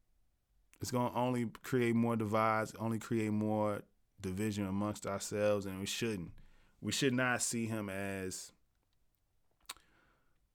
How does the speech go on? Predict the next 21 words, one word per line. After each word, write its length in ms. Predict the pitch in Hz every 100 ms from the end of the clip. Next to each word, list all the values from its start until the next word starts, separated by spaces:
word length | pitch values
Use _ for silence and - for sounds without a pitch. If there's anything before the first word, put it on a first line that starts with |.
| _ _ _ 101
dumb 520 | 98 110 110 107 107
and 580 | 90 90 87 87 85 69 -
foolish 680 | - - 113 110 104 101 - 90
and 640 | 95 92 90 87 85 80 - _ _ _ _ _ -
just 180 | -
some, 440 | - 104 95 92 85 _ _ _ _ _ 110 101 98 -
all 260 | 117 113
of 60 | 101
that. 120 | 87
We 100 | 110
shouldn't 320 | - 147 123
see 260 | - 127 160
that 220 | 165 165
as 300 | - 170 165
that, 300 | 160 185 208 - _ - _ _ _ - - - - _ _ _
'cause 160 | - -
forgiveness 460 | 107 113 123 110
is 160 | 98 104
a 60 |
good 280 | 104 98 104
thing. 280 | 123 156 208